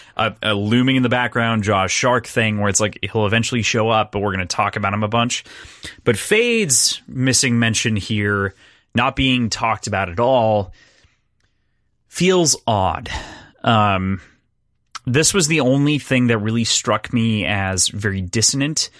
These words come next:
and I understand why, because you want to introduce him when you have the money to, again, cast another big actor and not just have it be a fucking cameo. 'Cause in this movie, it would basically be a glorified cameo.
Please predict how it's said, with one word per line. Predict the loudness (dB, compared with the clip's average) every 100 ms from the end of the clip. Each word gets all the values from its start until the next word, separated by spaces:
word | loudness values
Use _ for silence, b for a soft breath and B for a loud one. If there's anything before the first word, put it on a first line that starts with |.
| b b b _ _ 0
and | 0
I | 2
understand | 0 0 0 0 0 0
why, | -2 -4 -4 -2 -2 -2 -4 -6 -4
because | -2 0 0
you |
want | 0 2 2
to | 0
introduce | -2 -2 -2 -2 0 0
him | 0 0 -2 -4 B B B
when | -2 0
you | 0
have | -2 -2
the | 0
money | 0 0 0
to, | -2
again, | -2 -2 -2 -2
cast | -4 -4 -4
another | -4 -2
big | -2 -2
actor | -2 -2 0 0 -2 -2
and |
not | 0 0
just | -2
have | -2 -2
it |
be | -2 -2
a |
fucking | -2 -4 -4
cameo. | -2 -2 0 0 0 -2 -2
'Cause | -2
in | 0 0 2
this | 2 0
movie, | 0 0 0
it | 0
would | -2
basically | -2 -2 -2 -4
be | -2 -4
a |
glorified | -4 -6 -6 -8 -8
cameo. | -6 -6 -6 -8 -10